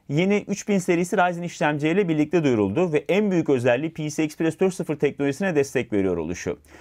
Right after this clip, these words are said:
Zaten anakarta genel olarak baktığımızda da en yeni nesil işlemciler ve kaslı oyuncu bilgisayarları için geliştirildiği her yerinden net bir şekilde anlaşılabiliyor.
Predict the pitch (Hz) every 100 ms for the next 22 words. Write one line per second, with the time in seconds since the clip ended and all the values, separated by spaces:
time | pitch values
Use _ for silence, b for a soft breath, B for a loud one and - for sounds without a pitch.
0 | B - 131 139 170 147 139 156 180 165
1 | 147 160 123 139 175 156 131 - 135 -
2 | 147 156 156 190 147 123 - b b b
3 | - 185 214 190 165 143 127 123 110 113
4 | 98 92 147 165 123 123 120 - 135 135
5 | 143 131 123 135 123 123 123 - 120 143
6 | 139 - 113 104 101 107 156 156 b b
7 | 131 143 127 113 110 135 151 - 113 98
8 | 185 165 120 - 104 87 87 85 76